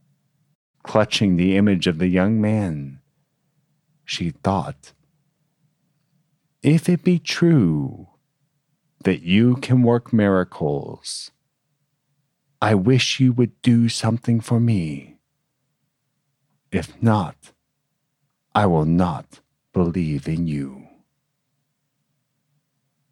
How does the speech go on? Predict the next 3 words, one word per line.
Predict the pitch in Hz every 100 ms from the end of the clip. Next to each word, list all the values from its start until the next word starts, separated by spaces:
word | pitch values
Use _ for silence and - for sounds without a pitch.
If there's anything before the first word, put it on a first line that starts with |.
| _ _ _ _ _ _ _ _ _ _ _ _ _ _ _ _ _ _ -
"Open | 101 101 110 110
your | 104
mouth," | 101 92 71 - - -